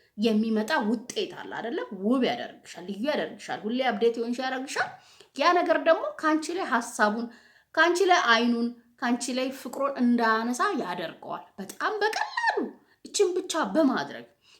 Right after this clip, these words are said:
ከሱ ይልቅ ራስሽ ላይ በማተኮር ከግንኙነታችሁ ይልቅ ስለ ራስሽ ይበልጥ በማሰብ ራስሽን በሚያሻሽሉት የተሻለ ቦታ በሚያስቀምጡሽ ነገሮች ላይ ሞር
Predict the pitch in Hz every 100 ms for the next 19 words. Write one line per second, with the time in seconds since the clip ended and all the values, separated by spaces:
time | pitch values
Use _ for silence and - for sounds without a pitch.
0 | - 370 370 370 370 494 277 277 - 311
1 | 294 202 214 226 214 214 - 214 - 220
2 | 285 294 302 302 294 285 285 311 294 -
3 | - - 226 381 453 466 - - _ -
4 | 339 330 311 311 330 370 370 - 269 302
5 | 330 311 - 208 233 240 220 - - 202
6 | 220 247 - 285 247 165 175 214 220 208
7 | 208 156 - 156 - - - - 233 220
8 | 247 269 247 240 233 220 202 214 208 208
9 | - 202 202 202 - 202 202 208 208 196
10 | 202 - _ _ 196 190 190 233 294